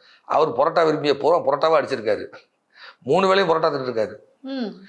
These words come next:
Speaker 1: எங்க உறவுல ஒரு பையன் உணவு பழக்க வழக்கம் தான் எல்லாமே. இவன் ஒரு பாட்டில் ஊறுகாயை ஒரு நாளைக்கு சாப்பாட்டுல போட்டு பிணைஞ்சு சாப்பிட்டுருக்கிறான்.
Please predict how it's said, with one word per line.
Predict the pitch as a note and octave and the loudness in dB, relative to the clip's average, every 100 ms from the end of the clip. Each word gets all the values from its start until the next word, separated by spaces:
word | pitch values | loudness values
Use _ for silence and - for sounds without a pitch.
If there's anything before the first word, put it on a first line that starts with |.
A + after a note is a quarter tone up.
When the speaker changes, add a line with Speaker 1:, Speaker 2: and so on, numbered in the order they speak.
| - | -12
Speaker 1:
எங்க | - C#3 D#3 | -4 0 4
உறவுல | C#3+ D#3+ G#3 G3 | 4 4 4 4
ஒரு | E3 | 4
பையன் | D3 C#3+ C#3+ A#2 A#2+ D3 C3 | 2 0 2 0 2 2 2
உணவு | D#3+ A#3+ C4 | 2 2 0
பழக்க | F#3+ D#3+ D#3 | 0 0 0
வழக்கம் | C#3 B2+ B2 | 0 0 -2
தான் | G#2+ | 0
எல்லாமே. | G#2+ G#2+ F#2+ - _ - - _ - | -2 -4 -8 -12 _ -20 -20 _ -2
இவன் | G#3+ F#3+ | 2 4
ஒரு | F3 B3+ | 4 4
பாட்டில் | C4+ A3 A3 | 2 2 2
ஊறுகாயை | A#3 B3 G#3+ | 4 4 4
ஒரு | F3+ | 4
நாளைக்கு | F#3 G#3 G3 | 2 2 2
சாப்பாட்டுல | F#3+ F3+ F3+ F3 | 2 2 2 0
போட்டு | E3+ | 2
பிணைஞ்சு | D#3 D3+ D3 | 0 2 0
சாப்பிட்டுருக்கிறான். | A#2+ G#2+ G2+ F2+ | 0 -2 -8 -10